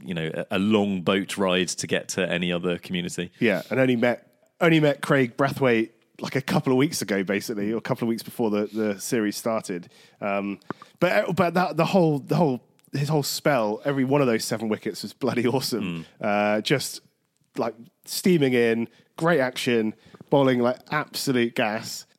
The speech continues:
Speaker 2: The, you know, the, the Travis Head dismissal was awesome. Um,
Speaker 1: King Pear for Travis
Speaker 2: King
Speaker 1: Head.
Speaker 2: Pear for Travis, yeah, you know, the player of, the Test player, or
Speaker 1: Mm.
Speaker 2: the, the, the overall player of, of twenty twenty-three. Um,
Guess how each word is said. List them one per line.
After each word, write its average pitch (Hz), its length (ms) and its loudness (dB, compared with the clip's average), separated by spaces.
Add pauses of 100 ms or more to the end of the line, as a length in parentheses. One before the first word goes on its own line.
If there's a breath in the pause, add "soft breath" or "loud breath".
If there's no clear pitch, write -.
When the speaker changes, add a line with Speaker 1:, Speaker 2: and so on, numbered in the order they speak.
(140)
Speaker 2:
The, 135 240 -6
you 139 100 2
know, 117 80 2
the, 117 120 0
the 127 160 -4
Travis - 480 0
Head 120 380 0 (140)
dismissal 117 760 -2 (160)
was 123 160 0
awesome. 113 520 0 (760 loud breath)
Um, 107 420 -2
Speaker 1:
King 104 160 0
Pear 95 300 0
for - 80 -10
Travis 127 320 0
Speaker 2:
King 82 100 2
Speaker 1:
Head. - 60 4
Speaker 2:
Pear - 100 2
for 147 100 -4
Travis, 127 280 0
yeah, 127 100 4
you 117 140 2
know, 107 80 0
the 113 100 -6
player 113 340 0
of, 104 160 -2
the 110 80 -4
Test - 340 -4
player, 113 260 0
or 95 60 2
Speaker 1:
Mm. 90 180 -4
Speaker 2:
the, 107 60 -6 (140)
the, 107 140 -6
the 110 200 0
overall 123 260 0
player 101 320 -2
of, 95 100 -6 (180)
of 110 120 -6
twenty 107 260 -2
twenty-three. 104 600 -4 (460 loud breath)
Um, 107 520 0